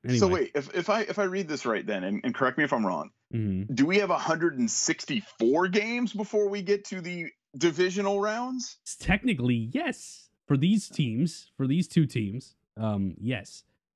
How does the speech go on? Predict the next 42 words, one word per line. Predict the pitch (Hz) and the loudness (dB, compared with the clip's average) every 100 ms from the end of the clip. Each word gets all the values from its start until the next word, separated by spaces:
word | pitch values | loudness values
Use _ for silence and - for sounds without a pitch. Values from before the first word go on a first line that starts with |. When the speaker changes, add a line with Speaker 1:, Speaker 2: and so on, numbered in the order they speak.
| _ _ _ - | _ _ _ -4
Speaker 2:
Uh, | 110 107 117 | -2 0 2
in | 123 | 2
the | 117 113 | 4 2
American | 117 127 143 127 120 | 2 4 4 2 0
League, | 113 110 | 0 0
it | |
would | 104 | -2
be | 101 | -2
one, | 101 104 101 - - | 0 0 -2 -6 -4
one | 101 | -4
sixty-three, | - 101 - 95 _ - 92 101 85 92 | -4 -12 -14 -20 _ -14 -8 -6 -6 -4
Speaker 1:
All | |
Speaker 2:
I | 107 | -4
Speaker 1:
right. | 87 | -4
Speaker 2:
guess. | 85 - - _ _ - | -8 -12 -16 _ _ -4
But | 143 | 0
they | 190 | 4
don't | 226 175 | 4 4
count | - 185 139 120 | 4 4 4 0
as | 117 110 | -2 0
regular | 110 120 113 107 | 2 2 2 0
season | 104 135 101 92 | -2 -4 -4 -6
games. | 82 80 95 107 | -10 -10 -10 -6
They're | 95 | -8
called | - 117 113 | -4 -4 -4
a | 104 | -6
playoff | - 143 92 90 | -4 -4 -4 -8
game. | - 85 82 | -14 -14 -14
So | - 110 104 - _ _ - | -8 -6 -6 -8 _ _ -2
all | 120 170 214 | 4 6 6
of | 175 | 4
these | 190 - | 0 2
teams | 190 151 107 | 2 2 -2
can | - 95 147 - | -8 -14 -14 -10
fly | 110 120 | -4 -2
banners | 123 147 151 113 101 | 2 2 2 2 -2
in | 95 | -4
their | 110 | -8
stadiums. | - - 135 127 90 92 - - _ _ _ _ _ _ - | -8 -6 -2 -2 -4 -12 -14 -20 _ _ _ _ _ _ -4
Speaker 1:
Well, | 127 | 0
let | 147 202 | 2 2
me, | 180 | -2